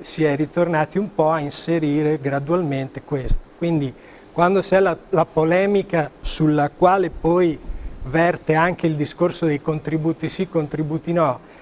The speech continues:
è che c'è qualcuno che ha immaginato un mondo che andasse tutto verso una modernità che ancora oggi non è un modello di business, perché la maggior parte dei siti che fanno solo pubblicazione attraverso l'online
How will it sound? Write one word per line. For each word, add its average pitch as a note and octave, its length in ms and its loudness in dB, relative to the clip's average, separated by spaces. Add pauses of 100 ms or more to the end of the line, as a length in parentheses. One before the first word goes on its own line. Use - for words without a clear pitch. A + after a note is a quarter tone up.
(160)
è D#3+ 220 2
che D#3 140 -2
c'è - 200 -2
qualcuno A3 500 2
che E3+ 140 -2
ha D#3+ 40 0
immaginato D#3+ 720 2
un F3 140 2
mondo G3 380 4
che D#3+ 120 -2
andasse D3+ 440 -2
tutto F3+ 300 -2
verso D3 320 -2
una D#3 120 -2
modernità D#3 920 0 (260)
che E3 140 4
ancora E3 460 4
oggi G3 280 0
non D3 220 2
è D3 40 2
un D3 120 0
modello D3+ 380 0
di C#3 120 -6
business, C3 580 -4 (420)
perché D#3+ 260 0
la D#3+ 120 4
maggior D#3+ 360 0
parte F3+ 440 2
dei D#3 200 0
siti F#3 600 -2
che C#3 140 -6
fanno D3 360 -4
solo F3 540 2 (280)
pubblicazione D#3+ 720 -2
attraverso D3 760 -2
l'online D3 680 0